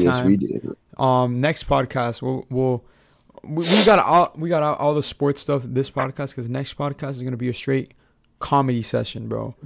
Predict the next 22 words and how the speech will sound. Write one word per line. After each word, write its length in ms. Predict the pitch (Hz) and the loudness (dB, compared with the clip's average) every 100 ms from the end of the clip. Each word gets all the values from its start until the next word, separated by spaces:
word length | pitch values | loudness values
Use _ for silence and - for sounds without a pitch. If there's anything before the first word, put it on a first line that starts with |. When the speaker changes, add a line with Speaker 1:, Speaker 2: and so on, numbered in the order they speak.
| - - | -20 -8
Speaker 2:
If 140 | 127 | -2
we 80 | 135 | 0
have 100 | 127 | 0
Monk 260 | 120 117 - | 0 -4 -6
in 60 | 110 | -8
here, 140 | 113 | -6
Speaker 1:
<laughs> 180 | - - | -6 6
Speaker 2:
it's 640 | 302 - 302 196 - 220 214 | 6 8 4 4 2 2 4
gonna 120 | 151 | 2
be 80 | 143 | 4
Speaker 1:
Yeah, 100 | 131 | 6
that's 60 | 123 | 6
Speaker 2:
hilarious, 400 | 131 127 117 117 | 4 4 2 2
Speaker 1:
right. 60 | 110 | 0
Speaker 2:
bro. 280 | 110 104 120 _ _ _ _ _ _ | -6 -12 -14 _ _ _ _ _ _
He's 180 | - 120 | -12 -4
gonna 160 | 131 123 | -2 0
talk 260 | 135 135 | -2 -2
about 160 | 135 131 | -2 -4
some 120 | 127 | -6
crazy 320 | - 143 147 | -2 -2 0
stuff. 480 | 139 - 143 135 - | -2 0 0 0 -10